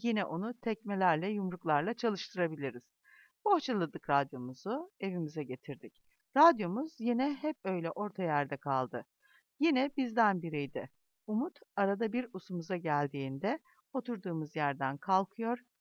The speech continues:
bir tekme veya bir yumruk atıyorduk. Sağ olsun, o da ara sıra bize sürprizler yapıp sevindiriyordu.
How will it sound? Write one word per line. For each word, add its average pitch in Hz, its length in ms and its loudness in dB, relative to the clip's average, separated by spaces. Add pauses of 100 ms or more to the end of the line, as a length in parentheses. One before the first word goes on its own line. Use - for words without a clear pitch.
(140)
bir 269 100 2
tekme 226 680 -2
veya 226 360 2
bir 247 140 0
yumruk 185 360 -4
atıyorduk. 135 520 -8 (360)
Sağ 320 400 6
olsun, 143 320 -8 (340)
o 285 180 4
da 240 300 2
ara 262 220 4
sıra 208 320 -6
bize 190 180 -4
sürprizler 170 680 -2
yapıp 156 320 -6
sevindiriyordu. 151 920 -4